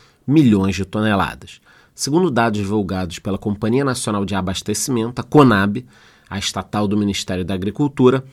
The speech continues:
o valor da safra passada em dois mil e vinte e um barra dois mil e vinte e dois foi de duzentos e setenta e dois ponto seis milhões de toneladas. O agro é uma máquina, né? Aqui no Brasil, o ciclo de plantio e colheita dos grãos tem início em setembro de um ano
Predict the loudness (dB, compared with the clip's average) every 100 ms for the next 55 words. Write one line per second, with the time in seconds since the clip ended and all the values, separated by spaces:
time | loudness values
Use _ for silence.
0 | _ _ -8 0 2 4 2 0 -4 -4
1 | -4 -6 -6 -6 -6 -6 -6 -4 -2 -2
2 | 0 0 0 -2 -4 -6 -6 -4 0 2
3 | 2 0 -2 -2 -2 -4 -4 -6 -4 0
4 | 0 -2 _ -20 _ _ -6 -2 0 0
5 | -2 -2 -2 0 0 -2 -4 -4 -4 -4
6 | -4 -4 -4 -4 -4 -6 -4 -2 -4 -6
7 | -4 -2 -2 0 2 2 2 2 0 -4
8 | -4 -2 0 -2 -4 -4 -6 0 2 2
9 | 2 2 2 2 0 -2 -6 -8 -4 -2
10 | -2 -6 -20 -20 -6 -4 -2 0 2 2
11 | 0 -2 -2 -2 -4 _ _ -10 -4 0
12 | 0 0 0 0 0 2 2 2 -2 -2
13 | 0 -2 -2 -2 -2 -4 -6 -6 -6 -4
14 | -2 -2 -2 -2 0 -2 -4 -4 -2 -2
15 | 0 2 2 2 2 2 2 -2